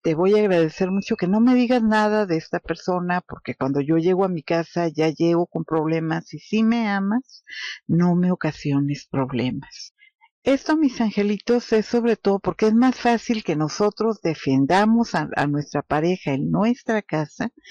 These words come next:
a que sea nuestra pareja la que se vea obligada a defenderse, porque ahí ya las cosas toman otros matices y digamos que se crea mucha tensión en la relación familiar y no queremos eso este mes.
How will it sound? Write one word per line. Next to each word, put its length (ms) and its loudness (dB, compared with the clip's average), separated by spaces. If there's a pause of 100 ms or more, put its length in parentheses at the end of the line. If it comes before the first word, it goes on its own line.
(300)
a 100 -4
que 160 -6
sea 240 -2
nuestra 340 0
pareja 460 0
la 140 -2
que 120 -8
se 220 -2
vea 220 0
obligada 840 -2
a 140 -6
defenderse, 840 -4 (440)
porque 240 -4
ahí 240 2
ya 260 2
las 300 -2
cosas 560 -4
toman 480 0
otros 680 0
matices 880 0 (380)
y 100 0
digamos 480 0
que 140 -2
se 180 -4
crea 380 0
mucha 560 0
tensión 680 -2
en 140 2
la 100 0
relación 640 -4
familiar 640 -2 (400)
y 160 -2
no 180 0
queremos 560 0
eso 300 -4
este 320 -6
mes. 500 -8